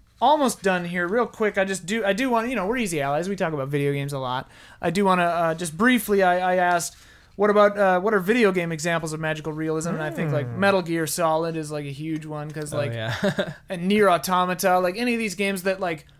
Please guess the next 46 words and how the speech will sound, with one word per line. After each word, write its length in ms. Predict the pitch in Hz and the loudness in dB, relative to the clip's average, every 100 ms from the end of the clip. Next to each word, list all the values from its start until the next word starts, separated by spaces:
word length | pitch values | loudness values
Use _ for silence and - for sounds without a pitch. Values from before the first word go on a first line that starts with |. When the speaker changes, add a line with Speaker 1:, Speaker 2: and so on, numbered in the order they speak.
| - - | -20 -18
Speaker 1:
play 580 | - - 202 190 196 214 | -14 -2 0 2 2 2
with 460 | 202 190 180 - - | 2 0 -2 -8 -18
the 440 | 180 180 185 180 185 | -10 -6 -6 -8 -10
conceit 580 | - 175 - - 185 185 | -12 -8 -6 -4 -6 -4
of 100 | 170 | -6
video 320 | 151 165 175 | -4 -4 -4
gaming 320 | 170 165 165 | -4 -8 -10
itself, 600 | 160 131 - 156 160 196 - | -12 -12 -8 -4 -4 -4 -4
where, 120 | 170 | -2
Speaker 2:
Mm-hmm. 80 | 135 | 0
Speaker 1:
like, 180 | 156 143 - - | 0 -2 -8 -14
you 440 | 139 151 180 185 | -8 -4 -2 0
are 100 | 190 | 0
the 120 | 185 | 0
rube, 560 | 175 175 190 208 208 196 | -2 0 0 0 -4 -6
<laughs> 20 | |
kind 280 | - 247 208 | 0 2 4
of, 180 | 254 247 | 2 2
like, 320 | 262 220 - - - - - | 2 2 0 -10 -20 -18 -4
you 100 | 214 | 0
know, 180 | 196 190 | 2 4
that 200 | 196 190 | 2 2
kind 100 | 196 | -2
of 80 | 185 | 0
stuff 240 | 202 185 | 0 0
is 100 | 175 | -2
really 260 | 180 180 180 | -4 -4 -4
interesting. 600 | 175 160 156 170 165 165 | -8 -8 -8 -8 -8 -6
Uh, 140 | 151 | -8
Kentucky 380 | 147 160 196 185 | -8 -4 -2 -2
Route 180 | 165 156 | -2 -4
Zero 460 | 143 170 170 151 | -4 -2 0 0
is, 220 | 151 143 147 | -2 -6 -8
like, 120 | 143 | -8
a 40 | |
very 200 | 143 147 139 | -8 -8 -8
Lynchian 600 | 143 147 143 156 139 139 | -8 -8 -8 -8 -10 -10
kind 140 | 143 | -10
of, 100 | 139 | -10
like, 120 | 135 135 | -10 -4
Speaker 2:
I 60 | |
think 120 | 151 170 | 0 4
Speaker 1:
narrative. 240 | 180 151 | 4 4
Speaker 2:
of, 280 | 139 139 143 | 2 2 0
uh, 540 | 143 139 135 135 135 | 2 2 2 2 0
just, 180 | 139 143 | -4 -8